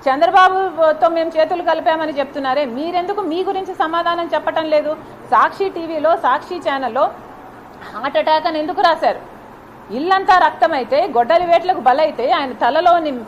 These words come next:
ఎంకలు బయటకొస్తే, ఆయన మెదడు బయటకొస్తే,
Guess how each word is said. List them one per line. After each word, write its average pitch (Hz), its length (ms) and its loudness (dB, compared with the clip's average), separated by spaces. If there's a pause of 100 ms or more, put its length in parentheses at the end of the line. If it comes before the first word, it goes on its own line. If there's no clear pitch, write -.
(320)
ఎంకలు 294 360 2
బయటకొస్తే, 285 680 0
ఆయన 285 440 0 (280)
మెదడు 233 400 2
బయటకొస్తే, 320 760 -2